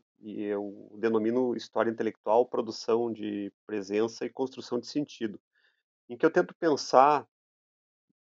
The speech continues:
é, o, o que seria a contribuição no âmbito da história intelectual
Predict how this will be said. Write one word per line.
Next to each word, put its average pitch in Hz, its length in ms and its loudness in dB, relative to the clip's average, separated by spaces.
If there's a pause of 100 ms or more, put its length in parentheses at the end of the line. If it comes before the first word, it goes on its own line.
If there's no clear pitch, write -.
é, 98 720 -4 (180)
o, 107 120 -20 (140)
o 107 80 -18
que - 120 -20
seria 123 280 -2
a 135 40 0
contribuição 113 840 -2
no 107 180 0
âmbito 110 240 -2
da 110 80 -4
história 104 260 -4
intelectual 104 640 2